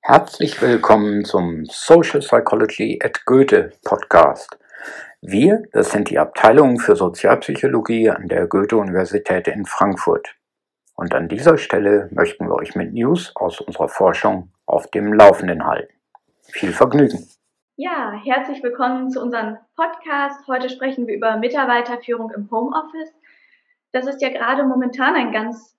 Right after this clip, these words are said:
Speaker 2: wichtiges Thema. Viele arbeiten im Homeoffice, teilweise o-, oder, oder sogar die ganze Zeit. Und das wirft natürlich Fragen auf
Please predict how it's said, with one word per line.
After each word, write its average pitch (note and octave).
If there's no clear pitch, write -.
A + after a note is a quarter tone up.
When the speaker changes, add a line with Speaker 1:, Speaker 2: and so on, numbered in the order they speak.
Speaker 2:
wichtiges A#3+
Thema. C#4
Viele C4+
arbeiten A#3+
im A#3
Homeoffice, C4
teilweise B3
o-, C4+
oder, A#3+
oder A#3+
sogar A#3+
die A#3+
ganze A#3
Zeit. C4+
Und A#3+
das B3
wirft C4+
natürlich B3
Fragen C4+
auf F#3+